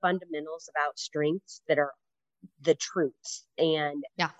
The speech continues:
Speaker 1: we can get into that in a little bit because that the truths about the strengths are always true, right? And, and again, if you're coming from a place of strength, then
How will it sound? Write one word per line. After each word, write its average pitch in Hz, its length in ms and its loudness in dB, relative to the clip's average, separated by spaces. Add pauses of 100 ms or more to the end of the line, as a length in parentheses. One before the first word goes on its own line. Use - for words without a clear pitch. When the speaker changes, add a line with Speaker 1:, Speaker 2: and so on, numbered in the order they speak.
(180)
Speaker 1:
we - 140 -20
can 180 100 4
get 165 160 2
into 156 280 -2
that 151 260 6
in 147 60 -12
a 143 120 -20
little 147 260 -18
bit 180 320 8
because 170 600 0 (1120)
that 170 280 2 (200)
the 170 180 4
truths - 460 -4
about 160 420 0
the 151 80 -6
strengths 175 720 -4 (180)
are 170 180 8
always 170 340 6
true, - 160 -8 (200)
right? 160 260 6
And, 165 100 -10 (240)
and 156 120 -4
again, 170 240 2
if 156 120 -2 (100)
you're 151 160 -8
coming 165 300 0
from 156 140 -4
a 147 60 -4
place - 380 -6
of - 60 -20
strength, 160 420 2 (160)
then 160 220 -2